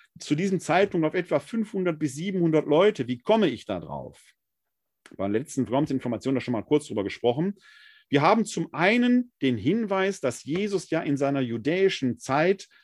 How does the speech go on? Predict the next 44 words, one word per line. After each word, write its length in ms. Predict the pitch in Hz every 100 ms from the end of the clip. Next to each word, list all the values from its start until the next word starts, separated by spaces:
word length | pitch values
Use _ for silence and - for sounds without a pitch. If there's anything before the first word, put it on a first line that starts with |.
| _ _ - _ -
siebzig 500 | 120 - - 170 156
Menschen 440 | 185 214 170 -
aussendet, 640 | 110 104 - 98 85 82
siebzig 400 | - 214 - 135
Jünger 240 | 165 170 139
aussendet. 560 | 87 82 - 78 71
Es 120 | 71 123
müssen 260 | 196 -
also 200 | 135 127
schon 160 | - 143
mal 160 | 135
mehr 280 | 123 131 160
als 180 | 127 101
siebzig 340 | 147 - 151
in 60 | 147
der 80 | 139
Bewegung 400 | 127 127 147 135
überhaupt 340 | 131 175 190
dabei 320 | 101 87 87
gewesen 420 | 78 80 82 76 80
sein, 220 | 85 120
sonst 160 | 120
hätte 160 | 131 151
er 60 | 131
die 80 |
ja 160 | 127 131
alle 180 | 160 139
aussenden 520 | 85 - 73 71 -
können. 320 | 82 95 175 - - - _ -
Paulus 420 | 170 226 202 -
selbst 260 | 131 196
spricht 400 | - - 147 151 -
aber 300 | 165 196 202
von 240 | 143 160
den 160 | 156 139
berühmten 560 | 120 139 170 190 139
über 300 | 156 175 180
fünfhundert 580 | 170 170 175 175 165 135
Brüdern, 460 | 104 120 143 160 131
denen 220 | 131 147
der 200 | 143 -
Auferstandene 720 | 220 269 - - 113 101 95
erschienen 480 | 87 - - 92 80
ist. 340 | 95 196 -